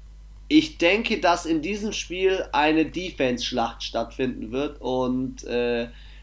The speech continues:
Phillip Rivers, äh, wütend an die Grenzen seiner Möglichkeiten kommen wird, weil Chicago ja doch in der Defense gar nicht so ohne ist, gar schon ein bisschen rührt.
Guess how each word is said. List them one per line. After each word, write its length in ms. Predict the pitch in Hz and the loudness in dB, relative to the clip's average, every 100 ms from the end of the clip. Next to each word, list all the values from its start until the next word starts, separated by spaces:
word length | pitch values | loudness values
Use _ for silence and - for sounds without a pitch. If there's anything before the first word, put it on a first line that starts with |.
| - | -14
Phillip 420 | - 170 190 139 | -2 4 4 6
Rivers, 680 | 139 175 165 165 156 - - | 4 4 6 4 4 0 -6
äh, 260 | 107 135 135 | -2 0 0
wütend 800 | 117 120 196 262 196 196 190 - | -2 0 4 4 2 -4 -6 -4
an 260 | 123 180 170 | -2 -2 -2
die 200 | 165 135 | -2 0
Grenzen 500 | 139 156 208 - 160 | 2 2 0 -4 0
seiner 260 | 151 147 | 2 4
Möglichkeiten 760 | 147 170 151 123 - 117 117 120 | 4 2 0 -4 -2 -4 -2 -6
kommen 380 | - 117 113 107 | -4 -2 -2 -2
wird, 280 | 123 139 - - - - - - | -2 -2 -6 -20 -20 -20 -18 -2
weil 480 | 110 123 147 160 | 4 6 8 6
Chicago 800 | - 135 - 131 160 160 160 151 - - - - - | 2 -4 4 6 8 6 4 2 -8 -20 -20 -20 0
ja 140 | 139 131 | 2 6
doch 240 | 160 165 | 6 6
in 80 | 165 | 4
der 100 | 139 | 2
Defense 440 | 143 160 156 135 | 2 2 0 2
gar 180 | 143 147 | 2 4
nicht 340 | 156 156 - | 2 0 -6
so 580 | - 147 143 151 143 139 | 0 2 6 6 4 2
ohne 300 | 139 165 170 | 4 4 4
ist, 360 | 131 139 180 - | 4 2 0 -2
gar 320 | 131 139 139 | 0 2 0
schon 200 | - 151 | -2 -2
ein 20 | |
bisschen 300 | 156 147 139 | 0 0 2
rührt. 380 | 135 175 180 - | 2 4 2 -2